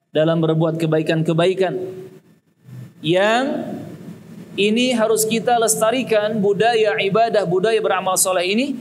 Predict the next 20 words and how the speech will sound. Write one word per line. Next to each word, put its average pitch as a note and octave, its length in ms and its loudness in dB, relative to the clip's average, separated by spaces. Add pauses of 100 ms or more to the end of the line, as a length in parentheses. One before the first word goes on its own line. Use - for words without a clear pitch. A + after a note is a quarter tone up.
(160)
tidak G3 320 0
hanya A3+ 240 0
sebatas G#3 800 0 (160)
ketika G#3 380 0
Ramadan G#3 400 0
saja, A3 420 0
tetapi A3 560 0
berlanjut G#3+ 560 2
setelah G#3 720 0
bulan G3 240 0
Ramadan F#3 480 0
berpisah F3+ 480 0
dengan D#3+ 320 0
kita. C3 480 -4 (1300)
Artinya, E3 640 0 (640)
ketika E3+ 320 0
kita G3+ 240 0
sudah F3+ 240 0
berlatih, F3 800 0
ya, E3 200 0